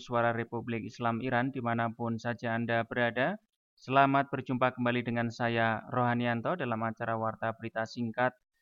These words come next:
hari ini, Rabu, tanggal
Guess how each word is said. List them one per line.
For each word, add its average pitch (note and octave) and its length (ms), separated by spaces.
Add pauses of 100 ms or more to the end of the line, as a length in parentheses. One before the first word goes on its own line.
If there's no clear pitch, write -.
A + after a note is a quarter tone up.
(280)
hari A#2+ 400
ini, B2+ 480 (160)
Rabu, A#2+ 640
tanggal A2+ 400